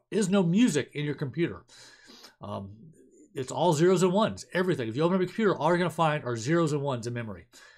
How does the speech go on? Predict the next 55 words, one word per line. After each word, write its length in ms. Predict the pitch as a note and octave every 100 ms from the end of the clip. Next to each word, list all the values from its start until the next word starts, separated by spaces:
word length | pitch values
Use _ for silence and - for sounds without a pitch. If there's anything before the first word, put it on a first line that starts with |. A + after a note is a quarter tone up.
| - - - -
Software 460 | - F#3+ G3+ G3+ E3
translates 760 | - - G3 C4+ F#3 C3 G#2 B2+
that 240 | G2 G2+ -
into 520 | E3 G3 E3 C3+ A#2+ -
pictures 400 | F3+ - C3+ A#2
that 100 | A2+
you 60 |
can 80 | A2+
see 240 | - D3+
on 80 | C3+
a 40 | A#2
screen 460 | - E3+ D#3+ G2+
and 80 | G#2
displays 480 | A#2+ - C#3+ E3+ C3
it 80 | -
for 240 | F#3 G3
you. 160 | G2+ - - - -
Or 140 | D#3
it 80 | D#3
translates 560 | - F#3 A3+ G3 D#3+ B2
the 80 | B2
zeros 240 | C3+ B2+
and 80 | A#2
ones 200 | B2 A#2+
into 180 | B2 B2
sound 600 | - E3+ F3+ B2 G#2+ - - -
that 120 | - A#2
then 160 | C#3+ B2+
is 100 | -
played 220 | E3+ D3
on 60 |
a 40 | C3
speaker 400 | - F#3 E3 B2+
that 180 | A#2+ B2+
you 60 |
can 120 | C3
now 160 | B2+ A2+
hear 280 | - C#3+ C3
in 80 | A#2
your 80 |
phone. 360 | G#2 B2 A#2 F2 _ - -
So 440 | C#3+ A#2+ A#2 B2 B2
that's 220 | D#3 C#3
a 40 |
huge 520 | - - F#3+ F#3+ D3+
thing 180 | - E3
to 60 | C3
understand. 440 | B2 - C#3+ A2
There 80 | A#2
are 140 | C#3
no 120 | G3+ G#3
pictures 520 | A3+ A3+ C3 A#2+ - _ _ _ -
in 100 | D#3+
your 120 | F3+
phone 340 | G3 G3+ F#2+